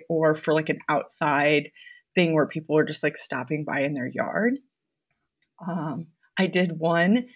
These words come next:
It was, like, a, it was an arch at one point, but then she just took it off the arch when it was done,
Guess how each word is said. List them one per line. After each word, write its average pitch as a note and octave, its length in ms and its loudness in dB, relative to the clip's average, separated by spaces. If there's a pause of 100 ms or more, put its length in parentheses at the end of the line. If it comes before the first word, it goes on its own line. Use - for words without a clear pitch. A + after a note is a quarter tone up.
(200)
It F#3 60 0
was, F#3 220 0
like, F3+ 180 0
a, C#3 240 -6 (640)
it F#3 60 4
was F#3+ 320 8
an G3 180 4
arch D3 300 4
at C#3+ 100 0
one D3 220 0
point, C#3+ 440 -4
but E3+ 220 0
then E3 320 4
she - 220 -2
just F3 320 -2
took E3 200 0
it G#3+ 280 4
off D#3 280 2
the F3+ 140 0
arch C#3 320 4
when F#3 140 0
it - 80 -6
was D#3+ 160 -2
done, A3 480 2